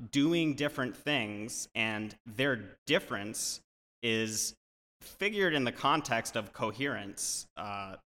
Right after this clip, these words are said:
in larger structures that we all change or reproduce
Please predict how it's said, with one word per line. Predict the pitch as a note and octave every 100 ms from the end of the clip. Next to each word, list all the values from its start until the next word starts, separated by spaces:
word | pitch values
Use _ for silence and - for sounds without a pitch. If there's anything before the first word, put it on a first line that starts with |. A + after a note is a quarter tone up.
| _
in | C3+ C3+ A#2 G#2 G2+ A2 _ _ _ _
larger | A#2 A#2+ A2+ A2+ A#2+ A2+
structures | - E3 - F2+ F#2
that | A#2+ G2+
we | A#2 A2+
all | G#2+ G#2+ G#2+ G#2+ - _ _ _ _ A2+ -
change | - C#3 A2+ A2 A#2 A#2+ - -
or | A#2 A2+ A2 G#2+
reproduce | A2 A#2+ A#2+ C3 A2 C3 G#2+ G#2+ - -